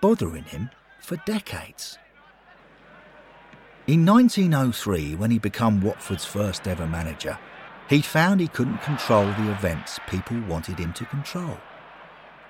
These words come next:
Seven years later, he'd become Watford's first ever manager to be sacked.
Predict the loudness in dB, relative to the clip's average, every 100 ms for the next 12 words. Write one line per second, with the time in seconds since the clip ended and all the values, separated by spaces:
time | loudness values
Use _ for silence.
0 | -18 -6 0 0 0 -4 -6 -8 0 0
1 | 0 -4 -14 -18 -20 -20 -20 -20 0 4
2 | 4 2 2 4 4 4 2 0 -2 -2
3 | -4 2 2 2 -4 -2 0 2 0 0
4 | -2 -6 -6 -8 -8 -20 -20 -20 -20 -16
5 | -10 -4 -4 -4 -6 -8 -12 -16 -16